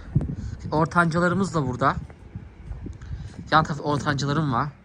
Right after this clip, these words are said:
Ortancalarımı seviyorum. Ortancala yaz boyunca açıyor ya. Bakın.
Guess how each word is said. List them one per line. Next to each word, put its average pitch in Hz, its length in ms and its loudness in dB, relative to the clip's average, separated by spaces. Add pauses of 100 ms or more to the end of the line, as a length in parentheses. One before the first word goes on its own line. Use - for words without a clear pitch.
(880)
Ortancalarımı 143 640 0
seviyorum. 135 520 -4 (1500)
Ortancala 180 720 0
yaz 180 340 0
boyunca 170 320 -2
açıyor 226 280 -6
ya. 135 200 -4 (840)
Bakın. 139 220 -4